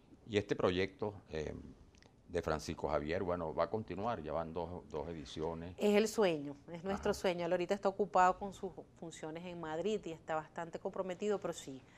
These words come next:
Speaker 2: este es un
Speaker 1: Pareciera
Speaker 2: proyecto,
Speaker 1: que, que debe
Speaker 2: los
Speaker 1: continuar, ¿no?
Speaker 2: diccionarios son muy ricos,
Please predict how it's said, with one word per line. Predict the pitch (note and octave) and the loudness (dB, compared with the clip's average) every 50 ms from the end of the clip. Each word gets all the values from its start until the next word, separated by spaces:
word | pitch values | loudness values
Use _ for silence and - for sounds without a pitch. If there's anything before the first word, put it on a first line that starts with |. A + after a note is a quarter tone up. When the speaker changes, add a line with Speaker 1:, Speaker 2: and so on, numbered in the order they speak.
| - - - - | -20 -20 -10 -6
Speaker 2:
este | - F#3 - - C4 | -6 -6 -2 -2 0
es | C4+ | 0
un | D#4 D4 | 2 2
Speaker 1:
Pareciera | - - C#4+ C4+ C4 - F3+ - - | 4 4 4 6 6 8 8 8 8
Speaker 2:
proyecto, | - B2+ | 8 4
Speaker 1:
que, | E2+ - | 2 2
que | - E2 | 2 2
debe | D#2+ D#2 E2+ - | 4 4 6 6
Speaker 2:
los | B3+ B3+ | 6 6
Speaker 1:
continuar, | C4+ C4+ A3 D2 - C#4 C4+ C4+ B3+ | 6 6 4 4 6 8 8 10 10
¿no? | C4+ | 8
Speaker 2:
diccionarios | C4 C4+ C#4 D#4+ F4+ F#4+ F4+ E4+ - | 8 6 6 6 6 4 2 0 -4
son | - - E4+ D#4+ D#4 | -4 -2 0 0 0
muy | E4+ E4 | 0 2
ricos, | D4+ E4+ D#4 A#3 F3+ G#3 G#3 G3+ - - - | 4 4 4 4 4 4 2 2 0 -4 -8